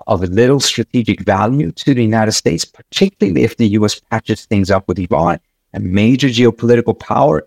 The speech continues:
It has oil. It can, it can control the, uh, um, uh, Strait of Hormuz, where forty percent of the, uh, world's energy is coming through. So all of this created a scenario in which the Israelis were trying very hard to figure out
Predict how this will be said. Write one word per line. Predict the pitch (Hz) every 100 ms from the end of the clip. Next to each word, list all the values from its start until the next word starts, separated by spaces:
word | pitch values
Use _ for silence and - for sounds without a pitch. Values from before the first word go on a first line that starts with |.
| _
It | 110 90
has | 90 - -
oil. | 135 151 143 _ _ -
It | 104 98
can, | 104 -
it | - -
can | 101
control | - 95 - 123 131 120
the, | 101 - - _ _ -
uh, | 120 95 90 -
um, | 104 90 87 87
uh, | - 92 87 85
Strait | - - 120 117
of | 98
Hormuz, | 98 92 92 135 175 156 - _ -
where | 98
forty | - 135 127
percent | 127 113 - 113
of | 98
the, | 95 90 _ _
uh, | 110 90
world's | 101 104 -
energy | 110 110 107 95
is | 90 -
coming | 127 160 156 -
through. | 185 180 - _ _
So | - -
all | - 160 214 180
of | 123 -
this | 120 98 - - _ _ _
created | - 127 135 151 123
a |
scenario | 113 113 104 120 123 110 92 - _ -
in | 117
which | 107 -
the | 110
Israelis | 104 123 165 147 104
were | 101
trying | - - 127 120 107
very | 120
hard | 110 113 104
to | 110
figure | - 110 104 98
out | 92